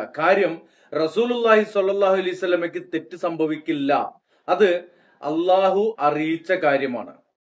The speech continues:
പരിശുദ്ധ പ്രവാചകൻ മുഹമ്മദ് മുസ്തഫ സല്ലല്ലാഹു അലൈഹി വസല്ലമയ്ക്ക് ശേഷമുള്ള ആർക്കും തെറ്റ് സംഭവിക്കാം. മഹ്സൂമിങ്ങളല്ല, അത് എത്ര വലിയ പണ്ഡിതനാണെങ്കിലും. ആധുനിക കാലഘട്ടത്തിൽ എത്രയോ പണ്ഡിത നേതൃത്വങ്ങളുണ്ട്.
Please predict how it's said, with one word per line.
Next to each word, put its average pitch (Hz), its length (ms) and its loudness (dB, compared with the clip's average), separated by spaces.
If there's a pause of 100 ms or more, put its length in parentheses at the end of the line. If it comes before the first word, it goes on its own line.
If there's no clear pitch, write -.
(240)
പരിശുദ്ധ 208 440 4 (140)
പ്രവാചകൻ 240 680 6 (280)
മുഹമ്മദ് 220 420 0
മുസ്തഫ 226 300 -2 (180)
സല്ലല്ലാഹു 220 480 4
അലൈഹി 220 160 2
വസല്ലമയ്ക്ക് 214 420 0 (100)
ശേഷമുള്ള 190 520 2 (520)
ആർക്കും 196 340 2 (180)
തെറ്റ് 175 220 -4 (100)
സംഭവിക്കാം. 160 580 -2 (600)
മഹ്സൂമിങ്ങളല്ല, 196 880 0 (380)
അത് 185 100 4 (140)
എത്ര 226 220 0 (120)
വലിയ 208 200 4 (120)
പണ്ഡിതനാണെങ്കിലും. 156 920 0 (640)
ആധുനിക 226 520 4 (120)
കാലഘട്ടത്തിൽ 233 720 2 (120)
എത്രയോ 233 380 4 (140)
പണ്ഡിത 214 320 2 (120)
നേതൃത്വങ്ങളുണ്ട്. 220 880 2